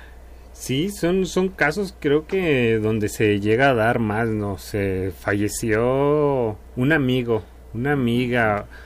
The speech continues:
o digamos hasta el mismo novio, y empieza esta, una depresión, una depresión y, y más si tenías una, un apego emocional a esta persona, pues imagínate, o sea, es un sentimiento.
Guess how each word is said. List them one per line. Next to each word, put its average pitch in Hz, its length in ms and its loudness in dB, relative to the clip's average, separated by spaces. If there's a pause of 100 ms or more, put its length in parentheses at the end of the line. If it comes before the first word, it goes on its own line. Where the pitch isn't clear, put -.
(180)
o 113 100 0
digamos 113 380 2
hasta 120 200 -4
el 110 100 2
mismo 131 360 2
novio, 156 400 2 (580)
y 123 80 0
empieza 120 420 0
esta, 151 500 0 (180)
una 135 220 -2
depresión, 131 720 -2 (600)
una 113 120 -4
depresión 117 800 -4 (140)
y, 143 140 -6 (340)
y 143 80 -2
más 135 300 0
si 202 100 -6
tenías 120 420 0
una, 156 300 2 (300)
un 127 180 2
apego 143 440 0
emocional 131 520 0
a 135 100 4
esta 151 260 -2
persona, 147 600 -2 (720)
pues - 180 -8
imagínate, 127 720 -2
o 113 40 -2
sea, 113 300 0
es 120 200 -2
un 131 140 -2
sentimiento. 107 960 -4